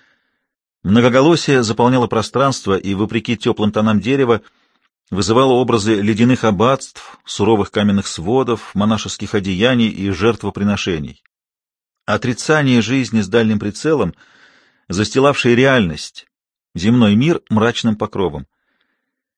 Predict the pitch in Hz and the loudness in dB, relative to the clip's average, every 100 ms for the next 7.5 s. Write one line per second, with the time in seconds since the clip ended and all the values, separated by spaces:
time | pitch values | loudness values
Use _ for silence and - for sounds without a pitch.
0 | _ _ _ _ _ _ _ 107 101 92 | _ _ _ _ _ _ _ 0 0 2
1 | 143 180 - _ _ _ _ - 107 107 | 2 0 -4 _ _ _ _ -12 -6 -2
2 | 107 110 147 135 - 113 117 - 107 104 | 0 0 -2 -4 0 0 0 -4 -8 -10
3 | - 80 - _ _ _ _ _ _ - | -10 -12 -12 _ _ _ _ _ _ -8
4 | 113 113 110 120 - 139 190 - 113 - | 0 0 2 -2 -4 0 0 2 -2 -2
5 | 101 - 110 131 139 123 120 143 135 - | -6 0 0 2 0 0 0 0 -2 -2
6 | 123 120 113 123 120 104 - 87 - 92 | 0 0 0 2 2 0 -4 -12 -6 -6
7 | - 95 82 - | -4 -4 -6 -10